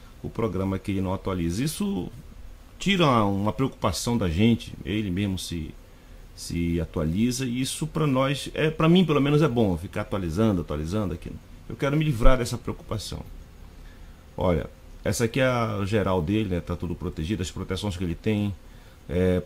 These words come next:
antivírus de arquivos, eu deixo aqui, eu vou colocar no, deixa eu ver, nível de segurança, vou aumentar aqui, deixando alto, arquivo deixando máximo aqui, vamos ver aí,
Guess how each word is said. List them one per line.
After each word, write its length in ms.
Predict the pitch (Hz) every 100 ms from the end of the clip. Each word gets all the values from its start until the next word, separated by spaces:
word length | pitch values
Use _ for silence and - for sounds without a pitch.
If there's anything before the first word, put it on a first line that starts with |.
| - 104
antivírus 920 | 104 95 90 104 90 85 - - - - - -
de 80 |
arquivos, 640 | 92 - - 110 110 95 95
eu 60 |
deixo 240 | 92 95 90
aqui, 160 | - 87
eu 60 |
vou 100 | 80
colocar 420 | 85 87 - 85
no, 460 | 85 82 80 80 73
deixa 180 | 78 80
eu 60 |
ver, 100 | 80 78
nível 280 | 82 80
de 80 | 80
segurança, 320 | - 76 80
vou 100 | 78
aumentar 400 | 82 85 80 85
aqui, 220 | 85 - 82
deixando 500 | 73 - 78 - 85
alto, 380 | 90 90 - 87 - - - - - - - - 78
arquivo 300 | 78 - 76
deixando 420 | 80 - 82 82 -
máximo 520 | 87 90 85 - 78
aqui, 380 | 73 - 87 90 78 - - - - - - - -
vamos 180 | 76 80
ver 120 | 80
aí, 180 | 80